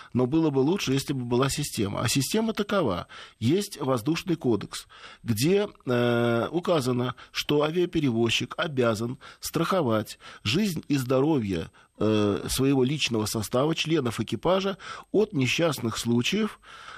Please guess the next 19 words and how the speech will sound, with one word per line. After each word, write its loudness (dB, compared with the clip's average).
на 2
определенную 2
сумму. -2
При 0
этом 0
указана 0
минимальная 2
сумма. -6
Э, 2
эта -2
сумма 0
составляет, 0
э, 4
тысяча, -2
э, 2
минимальных 2
размеров 0
оплаты 0
труда. 0